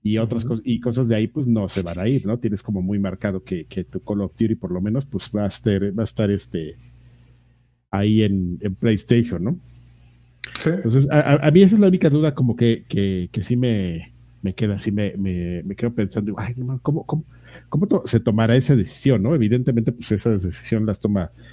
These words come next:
Speaker 1: gente que, que gana más que uno y que, pues, por eso le pagan más que uno, porque
Speaker 2: No lo sé, Adrián, yo,
Speaker 1: se
Speaker 2: yo
Speaker 1: supone
Speaker 2: creo, yo
Speaker 1: que es
Speaker 2: sí dejaría
Speaker 1: inteligente.
Speaker 2: mis decisiones en tus manos. Y
Speaker 1: ¿Sí?
Speaker 2: que te paguen más. Sí, definitivamente.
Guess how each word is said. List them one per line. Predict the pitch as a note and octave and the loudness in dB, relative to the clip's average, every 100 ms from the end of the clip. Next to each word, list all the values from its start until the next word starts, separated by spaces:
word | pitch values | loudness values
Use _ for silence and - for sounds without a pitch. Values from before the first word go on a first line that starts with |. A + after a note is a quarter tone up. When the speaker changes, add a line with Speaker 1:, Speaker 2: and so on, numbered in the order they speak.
| - - _ - | -20 -20 _ -2
Speaker 1:
gente | G#2 G#2+ G#2 | 0 2 0
que, | G2+ F#2 E2+ - - - - - _ - | 0 -4 -6 -16 -20 -20 -20 -20 _ -4
que | G#2 | 0
gana | A2+ A#2 | 2 4
más | A#2+ A#2 | 2 2
que | A#2+ | 2
uno | A#2 A#2+ C#3+ | 4 4 2
y | A#2+ | 0
que, | - | -4
pues, | - - - - - - - - | -6 -14 -16 -18 -20 -20 -14 -6
por | G#2 | -4
eso | G2 G#2+ | -2 -2
le | F2+ | -4
pagan | - G2+ A#2 A2 | -2 -2 -2 -2
más | F#2+ | -4
que | - F2+ | -6 -6
uno, | D#3 - | -6 -10
porque | - - - - - - - _ _ - - - | -20 -20 -20 -20 -20 -20 -20 _ _ -16 -14 -8
Speaker 2:
No | F#3 A3 | -2 0
lo | G3+ | 0
sé, | - F3+ D#3 | 0 -2 0
Adrián, | D3 D#3 G3+ | 0 0 0
yo, | A3+ | 2
Speaker 1:
se | G3 | 2
Speaker 2:
yo | A3+ | 2
Speaker 1:
supone | C3+ D3 | 4 6
Speaker 2:
creo, | |
yo | |
Speaker 1:
que | - | 6
es | |
Speaker 2:
sí | - | 6
dejaría | G3+ A2 A2+ G3+ | 6 6 6 6
Speaker 1:
inteligente. | G#3 G3+ F#3+ _ - - | 4 2 0 _ -16 -8
Speaker 2:
mis | |
decisiones | D#3 E3 F#3 E3+ | -4 0 0 2
en | D#3 | 0
tus | C#3+ C3 | -2 -2
manos. | D3 C3+ C3 - - - - - | -2 -4 -8 -14 -20 -20 -10 -2
Y | D#3 | 4
Speaker 1:
¿Sí? | B2 | 8
Speaker 2:
que | G3+ | 8
te | |
paguen | D3+ D3+ - - | 6 -2 -4 -14
más. | C3+ - - | -14 -14 -10
Sí, | - D3 | -4 -4
definitivamente. | C#3 - D3+ D3+ - D3+ - B2 - | -4 -6 -6 -8 -6 -8 -10 -12 -16